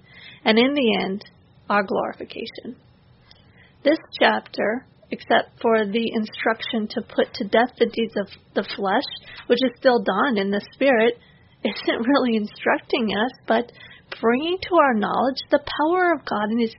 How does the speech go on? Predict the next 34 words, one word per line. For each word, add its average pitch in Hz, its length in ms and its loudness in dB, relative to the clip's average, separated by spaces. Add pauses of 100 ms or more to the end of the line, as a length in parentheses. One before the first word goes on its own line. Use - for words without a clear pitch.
keeping 240 300 0
and 208 120 0
working 214 400 -2
in 185 140 -4
us - 160 -6 (640)
all 294 520 6
the 302 180 2
way 226 440 2
to 233 140 -6
the 220 260 2
end 190 420 -2 (440)
through 302 360 4
the 302 120 6
love 196 340 0
and 196 160 -2
work 180 240 -4
of 202 140 -6
Christ, - 540 -10 (340)
so 233 140 0
that 214 180 6
our 294 220 4 (120)
faith 226 320 4
in 226 160 -2
God 202 380 -4
will 208 200 0
grow. - 600 -10 (640)
What 359 220 2
a - 460 -4
better 302 360 0
message! 247 720 -2 (800)
Why 320 560 0 (400)
wouldn't 302 560 0 (140)
they 254 160 4 (180)
want 294 320 0